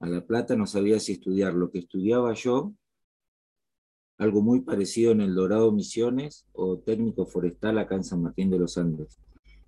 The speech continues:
Le dije, "Che, pero ¿cómo lo de técnico?". Me interesó. La cuestión es que había hecho un año, no me había ido mal, nada, estaba bien en La Plata, pero me interesó esto de, de venirme para acá.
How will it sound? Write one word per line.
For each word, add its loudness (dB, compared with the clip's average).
Le 0
dije, -2
"Che, 0
pero 2
¿cómo 4
lo 8
de 4
técnico?". 4
Me 0
interesó. 0
La 0
cuestión 4
es 8
que 4
había 8
hecho 2
un 2
año, 4
no 0
me 0
había 2
ido 4
mal, 0
nada, 0
estaba -4
bien 2
en 0
La -2
Plata, -2
pero 0
me 0
interesó -2
esto 2
de, 2
de -6
venirme -2
para -2
acá. -2